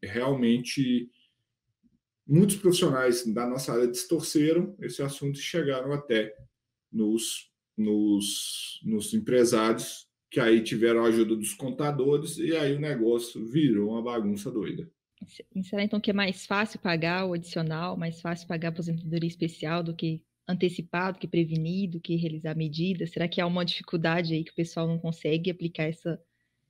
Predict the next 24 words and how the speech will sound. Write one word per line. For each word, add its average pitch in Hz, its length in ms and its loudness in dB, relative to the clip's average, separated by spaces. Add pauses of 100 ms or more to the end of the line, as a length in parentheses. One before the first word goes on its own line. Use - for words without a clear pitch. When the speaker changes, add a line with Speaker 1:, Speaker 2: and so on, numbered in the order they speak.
(120)
Speaker 2:
essa 165 240 0
etapa 170 640 -2
e 160 80 0
acaba 165 500 -4 (640)
só 180 500 0 (580)
avaliando 175 960 0
e 165 300 -2 (140)
cumprindo 185 540 0
aí 170 140 2
o, 165 200 -2
o 170 80 -10
que - 160 -10
a 165 140 -2
lei 160 340 -2 (100)
exige, 165 480 2
né? 170 220 0 (240)
Na 160 80 -2
parte, 156 500 -6 (880)
na 208 60 -2
parte 233 280 0
de 247 80 4
laudos 190 480 2
mesmo, 165 380 -2
né? 165 160 0